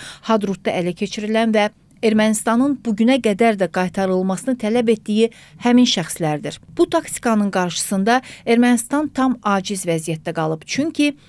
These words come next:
heç bir adekvat cavab gedişi verə bilmir. Buna görə də özünü gülünc vəziyyətə salaraq Azərbaycandan Avropa İnsan Haqları Məhkəməsinə şikayət etdi. Amma Avropa İnsan Haqları Məhkəməsi Ermənistanın on bir vətəndaşının dərhal sərbəst buraxılması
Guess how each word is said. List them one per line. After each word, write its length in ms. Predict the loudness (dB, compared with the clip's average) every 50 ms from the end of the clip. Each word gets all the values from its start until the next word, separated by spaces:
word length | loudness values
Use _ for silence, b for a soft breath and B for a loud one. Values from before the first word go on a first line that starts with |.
| b b
heç 260 | -4 -2 -2 -2 -2 -2 -4
bir 140 | -4 -4 -4
adekvat 560 | -4 -6 -4 -4 -4 -6 -6 -4 -4 -4 -4
cavab 400 | -4 -4 -4 -4 -4 -4 -6 -4
gedişi 380 | -4 -4 -4 -4 -4 -6 -4 -2
verə 160 | -2 0 0 0
bilmir. 400 | 0 0 0 0 -2 -2 -4 B B B B B
Buna 220 | -2 0 0 2 2
görə 220 | 2 2 2 2 2
də 120 | 2 0 0 B B B B 2
özünü 320 | 2 2 2 0 -2 -2
gülünc 400 | -2 -2 0 2 2 0 0 -2
vəziyyətə 400 | -2 -2 -2 -2 -6 -6 -6 -8
salaraq 480 | -8 -6 -4 -2 0 2 2 2 0 -2 -4 B B B -2
Azərbaycandan 960 | 0 0 0 0 -2 -2 -2 -2 -4 -2 -2 -4 -2 0 2 2 2 0 B B B B B
Avropa 420 | -2 0 0 0 0 -2 -2 0 2
İnsan 400 | 2 2 2 2 0 -2 0 0
Haqları 400 | -2 -4 -4 -4 -2 -2 -2 -4
Məhkəməsinə 560 | -6 -6 -6 -6 -4 -4 -4 -4 -4 -4 -4 -4 -4
şikayət 400 | -4 -2 -2 -2 -2 -4 -4 -6
etdi. 300 | -8 -6 -4 -6 -6 -6 -8 B B B B B B
Amma 300 | -2 0 2 2 0 0 B B B B B
Avropa 400 | B 0 2 2 2 2 0 0
İnsan 320 | 0 0 0 0 0 0
Haqları 240 | 0 0 -2 -2 -2 -2
Məhkəməsi 600 | -2 -4 -6 -6 -4 -4 -4 -4 -2 -2 -2 -2 -2 B B B B 0
Ermənistanın 680 | 2 4 4 4 2 2 0 0 0 0 0 -2 -4 -2 0
on 280 | 2 4 4 4 4 2
bir 160 | 2 2 0
vətəndaşının 720 | 0 0 0 -2 0 0 0 0 -2 0 2 2 2 2
dərhal 400 | 2 2 2 2 0 -2 -4 -4
sərbəst 480 | -4 -2 -2 -2 -2 -2 -4 -4 -4 -4
buraxılması 560 | -6 -6 -4 -4 -4 -4 -4 -2 -2 -4 -4